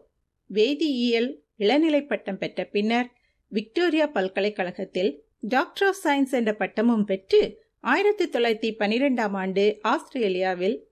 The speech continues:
சிட்னி பல்கலைக்கழகத்தில் வேதியியல் துறையில் பேராசிரியராக வேலையில் அமர்ந்தார். ஆராய்ச்சிகளில் தீவிரமாக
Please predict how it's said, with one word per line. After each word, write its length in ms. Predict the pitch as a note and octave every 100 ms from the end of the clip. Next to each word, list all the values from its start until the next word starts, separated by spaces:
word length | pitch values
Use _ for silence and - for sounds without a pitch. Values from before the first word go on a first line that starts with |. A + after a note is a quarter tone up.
| -
சிட்னி 340 | C#4 D4 G#4+ G#4 A#3+
பல்கலைக்கழகத்தில் 1000 | G3 A3 G#3+ G#3+ G3 F#3+ E3 - G3+ A#3+ - _ _ _
வேதியியல் 760 | G#3 C#4 F4 E4 A#3+ A3 G#3 G#3+ G#3+
துறையில் 440 | A3+ F#3+ F#3 F#3 F#3+ -
பேராசிரியராக 960 | G#3+ C4 D4+ - G#3 F3+ E3+ E3+ - F4 -
வேலையில் 520 | G3 G#3 F3 F3 D4+
அமர்ந்தார். 460 | F#3+ F3 E3 E3 C#3 - _ _ _ _
ஆராய்ச்சிகளில் 840 | B3 F4 A#4 A4 F#4+ C#4 C4 C4 B3+
தீவிரமாக 680 | A#3+ A#3 C#4 D4 D4+ D#4